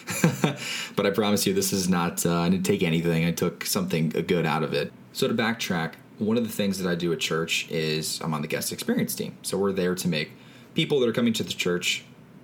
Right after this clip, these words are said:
make it a great experience for them, right? Pretty simple.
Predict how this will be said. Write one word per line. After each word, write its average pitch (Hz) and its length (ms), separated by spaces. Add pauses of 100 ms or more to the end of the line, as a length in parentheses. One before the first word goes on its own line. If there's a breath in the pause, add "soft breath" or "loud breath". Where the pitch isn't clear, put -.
(140)
make - 140
it 104 40
a 95 40
great 82 160
experience 73 360
for 64 140
them, - 160 (140)
right? 92 220
Pretty 90 200
simple. - 360